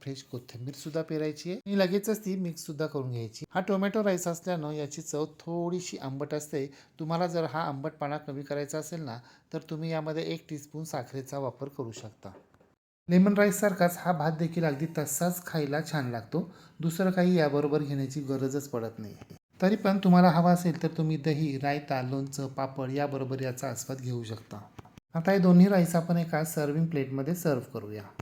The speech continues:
आपण लेमन राईस कढईमध्ये केलाय आणि टोमॅटो राईस कुकरमध्ये केलाय. तुम्हाला जर हवा असेल तर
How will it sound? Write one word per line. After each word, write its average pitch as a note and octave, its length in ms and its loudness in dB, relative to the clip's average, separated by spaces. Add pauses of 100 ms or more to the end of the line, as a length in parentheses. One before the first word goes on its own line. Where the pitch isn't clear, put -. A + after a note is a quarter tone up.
(360)
आपण F#3 280 6
लेमन F#3 380 10
राईस E3+ 260 4
कढईमध्ये D3+ 500 4
केलाय C3 360 -2 (340)
आणि D#3+ 400 2
टोमॅटो D3 360 2
राईस D3 200 0
कुकरमध्ये A#2+ 540 0
केलाय. G2+ 300 -12 (340)
तुम्हाला F#3 240 6
जर F3+ 180 4
हवा E3+ 280 4
असेल D#3 300 -2
तर D#3+ 60 -2